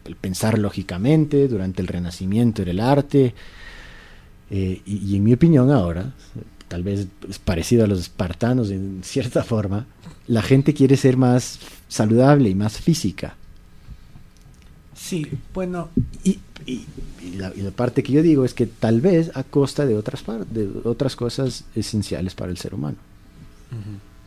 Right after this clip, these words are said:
Speaker 2: Bueno, tomando el ejemplo de lo que tú dices, las medicaciones como el, como el Adderall y la Ritalina. El Adderall y la Ritalina son, eh, eh, derivados químicos, el uno es del metilfenidato y el otro de la anfetamina,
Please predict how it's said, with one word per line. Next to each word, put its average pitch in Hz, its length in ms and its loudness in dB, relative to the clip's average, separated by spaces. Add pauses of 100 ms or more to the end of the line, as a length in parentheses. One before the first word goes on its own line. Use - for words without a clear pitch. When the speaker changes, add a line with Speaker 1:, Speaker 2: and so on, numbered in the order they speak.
(600)
Speaker 2:
Bueno, 160 340 0
tomando 196 320 4
el 180 60 6
ejemplo 160 360 2
de 135 80 2
lo 123 120 -8
que - 100 -18
tú - 140 -12
dices, 131 240 -10
las 123 160 -8
medicaciones 123 680 -10
como 113 380 -8
el, 101 400 -10 (580)
como 120 200 -4
el 117 80 0
Adderall 117 360 -2
y 110 60 -6
la 107 120 -6
Ritalina. 110 600 -8 (680)
El 147 140 0
Adderall 185 320 -2
y 156 60 0
la 139 140 -4
Ritalina 131 480 -4
son, 143 220 -4
eh, 143 140 -4 (680)
eh, 117 600 -6
derivados 127 600 -4
químicos, 139 580 -4
el 127 140 -6
uno 151 140 0
es 143 60 -2
del 127 140 -6
metilfenidato 123 720 -6
y 110 80 -6
el 107 80 -10
otro 110 260 -10
de 107 100 -10
la 101 380 -12 (160)
anfetamina, 113 720 -8